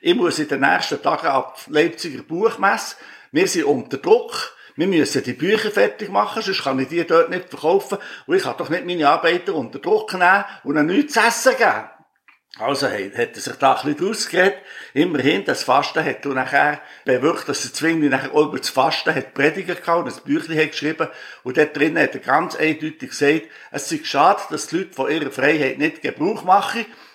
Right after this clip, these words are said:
und hat sie aufgefordert, nehmt euch eure Freiheit auch, was das Essen und das Trinken anbelangt. Könnt ihr euch vorstellen, da ist eben dann nachher drüber diskutiert worden, hat er jetzt Recht, der Zwingli, oder nicht, darf er das sagen oder nicht.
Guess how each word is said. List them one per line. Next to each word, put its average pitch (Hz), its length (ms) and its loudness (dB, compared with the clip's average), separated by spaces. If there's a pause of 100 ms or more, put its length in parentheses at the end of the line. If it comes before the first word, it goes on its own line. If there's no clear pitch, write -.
(100)
und 147 100 0
hat 165 140 2
sie 147 160 -4
aufgefordert, 175 800 -2 (160)
nehmt 175 360 2
euch 170 260 0
eure 160 300 2
Freiheit 147 600 0
auch, 143 160 2
was - 140 -4
das 123 220 2
Essen - 160 -6
und 110 120 -14
das - 120 -12
Trinken 131 380 -2
anbelangt. 113 540 -4 (260)
Könnt 107 180 -10
ihr 95 40 -16
euch - 60 -20
vorstellen, 123 560 4
da 101 100 -6
ist 92 100 -6
eben 107 240 0
dann 117 140 0
nachher 117 200 -4
drüber 123 260 -4
diskutiert 135 760 -4
worden, 156 300 0 (240)
hat 113 200 -6
er 120 60 -2
jetzt 135 220 2
Recht, - 260 0
der 170 120 -8
Zwingli, 151 360 2
oder 120 200 0
nicht, 135 280 0
darf 120 220 4
er 131 60 -8
das - 240 -8
sagen 107 260 -6
oder - 260 -16
nicht. 95 320 -16